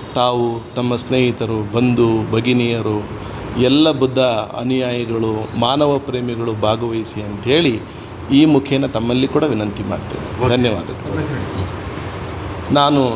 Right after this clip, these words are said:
ಎಸ್ ಸಿದ್ದರಾಜು ಅಂಥೇಳಿ, ಆ, ನಾನು ಡೆಪ್ಟಿ ಕಮಿಷನರ್ ಆಫ್ ಪೊಲೀಸ್ ಆಗಿ ಇತ್ತೀಚೆಗಷ್ಟೇ ಇಲಾಖೆಯಿಂದ ಹೊರಗೆ ಬಂದು ಈ ಬೌದ್ಧ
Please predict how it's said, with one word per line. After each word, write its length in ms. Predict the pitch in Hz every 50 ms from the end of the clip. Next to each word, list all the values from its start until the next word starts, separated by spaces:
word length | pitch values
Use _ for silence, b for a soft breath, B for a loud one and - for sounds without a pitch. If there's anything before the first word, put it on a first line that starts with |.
| 110 - - - 151 143
ಎಸ್ 280 | 147 143 - - 151
ಸಿದ್ದರಾಜು 640 | - - 135 127 123 143 143 143 139 139 127 127 131
ಅಂಥೇಳಿ, 600 | 123 120 117 107 120 117 113 107 110 117 135 175
ಆ, 760 | 196 180 - - - - - - - - - - - 123 127 127 127 123 123 120 120 117 113 113 113 110 113 107 - - - - - - 131
ನಾನು 280 | 131 131 131 131 127
ಡೆಪ್ಟಿ 340 | 127 117 131 127 - - 165
ಕಮಿಷನರ್ 440 | - 156 143 139 135 135 135 127 135
ಆಫ್ 160 | 127 120 -
ಪೊಲೀಸ್ 340 | - 131 131 131 131 127 -
ಆಗಿ 220 | 127 127 127 123
ಇತ್ತೀಚೆಗಷ್ಟೇ 680 | 120 110 - 127 127 127 123 123 123 117 - - 135 120
ಇಲಾಖೆಯಿಂದ 520 | 113 117 117 120 117 113 - - 120 117 113
ಹೊರಗೆ 340 | 110 107 110 117 113 123 120
ಬಂದು 300 | 113 117 113 113 117 120
ಈ 200 | 113 117 117 110
ಬೌದ್ಧ 320 | 104 113 120 131 120